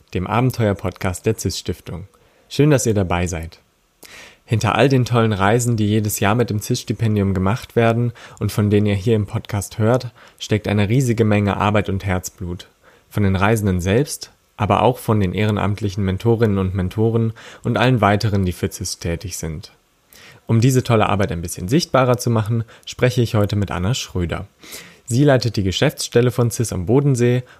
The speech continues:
und kümmert sich darum, dass organisatorisch alles rund läuft. Damit ist sie auch Wächterin über das Archiv von cis, in dem inzwischen Berichte, Fotos, Tagebücher und Werkstücke von über zweitausend Reisenden lagern.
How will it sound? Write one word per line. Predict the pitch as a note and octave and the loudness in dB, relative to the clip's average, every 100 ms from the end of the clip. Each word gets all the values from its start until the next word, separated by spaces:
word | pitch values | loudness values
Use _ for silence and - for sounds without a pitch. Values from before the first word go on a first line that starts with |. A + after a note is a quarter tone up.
| - | -4
und | D3+ | -2
kümmert | - C3 A#2 | 2 2 2
sich | A2+ | 0
darum, | A2+ G#2 G#2+ | 0 0 2
dass | G#2 | 0
organisatorisch | G2+ G2 G2+ F#2 F2 - A2+ A#2+ - | -2 -2 0 0 -2 -2 -2 -2 -2
alles | F2+ A2+ - | -4 -4 -4
rund | E2+ E2 | -4 -4
läuft. | - - - - - _ _ - - - - | -8 -12 -14 -20 -20 _ _ -20 -20 -16 -2
Damit | G2 C3+ D3 | 2 2 2
ist | B2+ - | 0 0
sie | A#2+ | 2
auch | A2 | 2
Wächterin | A2 B2 - G#2+ G#2 | 2 0 0 0 2
über | G2+ | 2
das | G2 G#2 | 0 -2
Archiv | A2 - C3+ | -4 0 -2
von | - F#2+ | 0 -4
cis, | F#2+ F#2+ F2 - - | -4 -6 -6 -8 -6
in | - | 0
dem | G#2+ A2 | 2 2
inzwischen | G#2+ - G#2+ G2 | 2 -2 -4 -2
Berichte, | F#2+ G#2+ B2+ - A2 | 0 0 -2 -2 -2
Fotos, | - - A#2 A2 G#2 - | -2 0 0 2 -4 -2
Tagebücher | A2+ A2+ A2+ G#2+ G#2 G2+ | 0 2 2 0 -2 0
und | A#2 B2 | 0 0
Werkstücke | G#2 G#2 - G#2 - | 0 0 -4 -8 -8
von | F#2+ - F2+ | -10 -8 -4
über | F#2 - | -2 -2
zweitausend | - A2 A2+ A2 G2+ G2 | 0 0 0 -2 -2 -2
Reisenden | - F#2 F#2+ F2+ E2+ | 0 0 0 -4 -4
lagern. | E2 E2+ D#2+ F#2+ | -4 -6 -8 -14